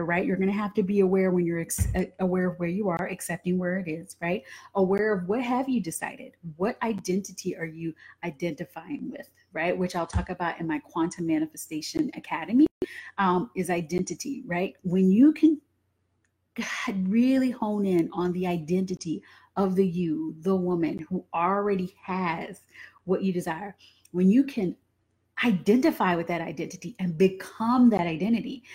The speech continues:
that is when you'll see things, like, tr-, shift in your life. When you'll just know that you're being her, you're acting like her, you're dressing like her, you're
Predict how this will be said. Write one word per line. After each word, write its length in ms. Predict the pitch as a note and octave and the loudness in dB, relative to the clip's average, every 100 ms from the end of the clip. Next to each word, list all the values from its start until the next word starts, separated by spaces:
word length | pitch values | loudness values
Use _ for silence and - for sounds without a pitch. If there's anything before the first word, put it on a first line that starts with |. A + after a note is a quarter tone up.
| - - | -20 -14
that 340 | F3 A#3 D4 - | -4 0 0 2
is 200 | G#3 F#3+ | 0 0
when 200 | G3+ G3 | 2 4
you'll 140 | F3+ | 2
see 320 | F3 - G3+ | 0 -4 -4
things, 400 | F#3+ F3 E3+ E3 | -4 -4 -2 -2
like, 160 | - - _ - | -4 -12 _ -8
tr-, 360 | - - - - | -6 -6 -10 -6
shift 540 | - - G#3+ F#3+ - | -4 0 2 2 0
in 100 | F3+ | -2
your 180 | E3 E3 | 0 -2
life. 320 | D#3+ F3 - - _ - - _ - | -4 -6 -10 -16 _ -20 -20 _ -6
When 200 | G3 G3+ | 0 2
you'll 400 | F#3+ F3+ F3+ F3+ - | 2 0 -2 -4 -6
just 180 | F#3 | 0
know 420 | F#3+ F#3 F#3 G3+ G3 | 4 6 6 2 0
that 160 | E3+ | -2
you're 160 | - E3 | -4 -10
being 400 | - G3+ A3+ G#3 | -6 0 0 0
her, 180 | E3 E3 | -2 -4
you're 180 | D#3 - | -6 -4
acting 300 | G3 A#3 G3 | -2 -2 -2
like 160 | E3 | -4
her, 120 | - E3 | -6 -6
you're 100 | E3 | -4
dressing 460 | F#3 G#3+ G#3+ F#3+ | -2 -2 0 -4
like 180 | E3+ - | -4 -10
her, 120 | F3 | -12
you're 120 | E3 | -12